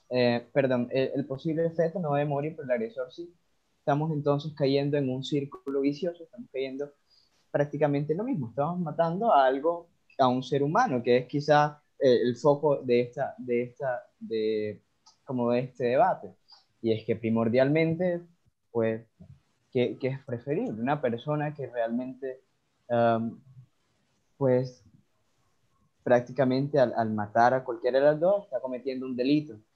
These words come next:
que es lo que ustedes están alegando. Los pro vida alegan eso de que al matar a un feto está matando a un, a un, a,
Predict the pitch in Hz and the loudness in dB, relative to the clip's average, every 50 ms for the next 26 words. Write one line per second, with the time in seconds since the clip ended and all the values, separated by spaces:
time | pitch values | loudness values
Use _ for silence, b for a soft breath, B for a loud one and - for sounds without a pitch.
0 | _ _ _ - 117 110 120 131 131 127 117 117 - - 123 120 120 120 123 - | _ _ _ 0 0 2 2 0 -2 -2 -4 -12 -6 -4 -2 -2 -2 -4 -8 -10
1 | 123 120 120 117 123 135 185 226 208 - 107 101 104 104 - _ 113 113 117 120 | -8 -6 -6 -4 -2 -2 -2 -2 -4 -6 -10 -12 -14 -16 -14 _ -6 -4 -2 0
2 | 127 131 131 131 123 120 135 135 139 143 151 151 156 160 165 175 160 160 156 - | 0 0 0 0 0 0 0 0 0 0 -2 -4 -6 -8 -10 -10 -12 -12 -12 -14
3 | 151 156 - _ b b b b b _ _ 127 117 113 107 - 113 113 120 120 | -18 -20 -20 _ b b b b b _ _ -6 -4 -4 -2 -2 -2 -4 -4 -2
4 | - 165 156 151 156 156 147 143 - - 117 117 117 - 131 131 131 135 135 131 | 0 0 0 0 -2 -4 -6 -6 -8 -8 -8 -8 -6 -4 -4 -4 -2 -2 -2 -2
5 | 127 127 127 131 131 135 - _ _ 120 117 117 120 120 123 131 135 135 127 123 | -2 -2 -4 -6 -8 -10 -12 _ _ -8 -6 -6 -6 -6 -6 -8 -8 -10 -12 -14
6 | 120 _ _ _ _ _ _ - _ _ 113 120 120 117 120 | -18 _ _ _ _ _ _ -20 _ _ -6 -4 -4 -2 -4